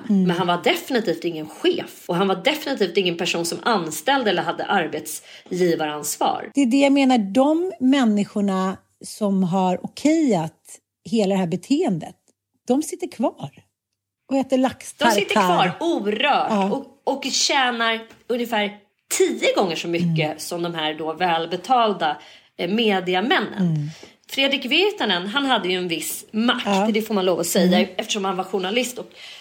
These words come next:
Speaker 2: skrev ledare och
Speaker 1: Mm.
Speaker 2: hade liksom ganska stort, eh, åsiktsutrymme och stor allmän påverkan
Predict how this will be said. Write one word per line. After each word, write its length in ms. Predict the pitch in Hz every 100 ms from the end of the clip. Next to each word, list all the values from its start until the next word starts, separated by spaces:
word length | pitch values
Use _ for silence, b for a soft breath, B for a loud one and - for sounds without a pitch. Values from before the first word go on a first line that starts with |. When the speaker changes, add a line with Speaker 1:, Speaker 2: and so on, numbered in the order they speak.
| -
Speaker 2:
skrev 460 | - - 208 196
ledare 600 | 214 226 185 190 247 180
och 80 | 190
Speaker 1:
Mm. 180 | 190 240
Speaker 2:
hade 300 | 262 208 196
liksom 260 | 180 180 180
ganska 240 | 180 180
stort, 500 | 170 - 196 - -
eh, 120 | 175 -
åsiktsutrymme 1400 | 220 180 - 175 - - - 175 175 254 294 214 170 147
och 160 | - B B B B
stor 460 | - - 214 214 196
allmän 600 | 214 190 175 170 170 170
påverkan 800 | 170 170 208 196 196 - 165